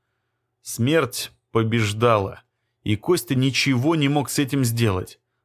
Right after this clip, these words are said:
лишь наблюдать и ждать, когда его отпустит запах, и накроет волна отчаяния и бессилия. Не обращая внимания на зевак, он потряс за плечи орущего парня. Не помогло.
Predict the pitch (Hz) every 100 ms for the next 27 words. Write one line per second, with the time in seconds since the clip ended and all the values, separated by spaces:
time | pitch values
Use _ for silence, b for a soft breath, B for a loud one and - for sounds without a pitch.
0 | - 104 123 135 123 117 117 127 156 160
1 | 127 110 151 156 - 113 120 131 123 139
2 | 135 113 - 143 117 135 113 107 147 127
3 | - - - _ _ _ - 107 101 101
4 | 123 156 151 117 110 110 113 117 113 -
5 | 107 - - - 147 156 143 139 139 143
6 | 120 - _ _ _ 113 113 110 110 -
7 | - - 147 117 92 90 - _ _ _
8 | _ _ _ _ 107 113 143 202 - 240
9 | 185 135 165 190 151 135 117 127 190 196
10 | - _ _ - 135 127 151 160 190 135
11 | 120 123 156 190 - 170 - 135 143 -
12 | 135 127 120 131 110 98 87 - _ _
13 | _ _ _ _ 98 101 107 117 120 113
14 | 113 113 92 -